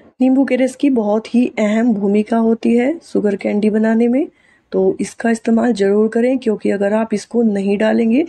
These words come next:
तो क्या होगा कि जैसे जैसे चाशनी पकेगी, गाढ़ी होगी, तो थोड़ी जमनी स्टार्ट हो जाएगी।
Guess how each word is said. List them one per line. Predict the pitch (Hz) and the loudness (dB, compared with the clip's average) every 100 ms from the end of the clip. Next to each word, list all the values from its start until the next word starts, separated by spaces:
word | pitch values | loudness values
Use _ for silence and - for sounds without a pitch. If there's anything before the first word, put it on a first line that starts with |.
| - - - _ | -6 -20 -20 _
तो | 202 | -6
क्या | - 226 | -2 -2
होगा | 220 220 226 247 | -2 -2 -2 -2
कि | 226 | -2
जैसे | 196 196 202 | -2 -2 -2
जैसे | 196 202 214 | -2 -2 -2
चाशनी | 214 202 196 214 | 0 -2 0 -2
पकेगी, | 208 190 208 208 214 | -2 -4 -2 -2 -2
गाढ़ी | 190 190 208 | 0 0 0
होगी, | 208 202 233 | 0 0 0
तो | 240 226 | 0 -2
थोड़ी | 196 214 | 0 0
जमनी | 214 202 202 | 0 0 0
स्टार्ट | 220 - 214 214 | -2 -2 -4 0
हो | 220 | 0
जाएगी। | 226 220 277 | 0 0 0